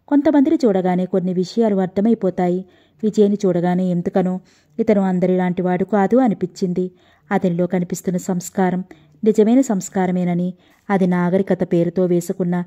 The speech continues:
అబద్ధపు మేలి ముసుగు కాదని అనిపించింది. ఏదైనా ఒక విషయం చెప్పగానే దాని పూర్వాపరాలు, లోతుపాతులు, మంచి చెడులు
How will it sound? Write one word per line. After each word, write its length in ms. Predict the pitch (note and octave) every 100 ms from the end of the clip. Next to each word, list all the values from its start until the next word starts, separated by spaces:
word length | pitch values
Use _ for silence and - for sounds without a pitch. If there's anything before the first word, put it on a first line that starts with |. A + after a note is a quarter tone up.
| - _ -
అబద్ధపు 480 | G3+ A3 A3 G#3+ G3+
మేలి 320 | F#3 F#3 A3
ముసుగు 280 | A3 - F3+
కాదని 440 | F#3 F3 F3+ G#3
అనిపించింది. 640 | G#3 F3+ F#3 - F#3 F3 F3+ F3+ _ _ _ -
ఏదైనా 380 | G3+ F#3+ F3+ F3+ F3+
ఒక 100 | F3
విషయం 300 | F3 - G3
చెప్పగానే 640 | F#3 F3+ F3+ F3+ F3 F3+ - _ _ -
దాని 200 | G3 F#3
పూర్వాపరాలు, 760 | F3+ F#3 F3+ F#3+ F#3 F3+ F3 F3+
లోతుపాతులు, 760 | F3+ F3+ F3+ G3+ F3+ F3 F3+ F3+ - _ _ G3+
మంచి 260 | F#3+ F#3
చెడులు 360 | G3+ F#3 F3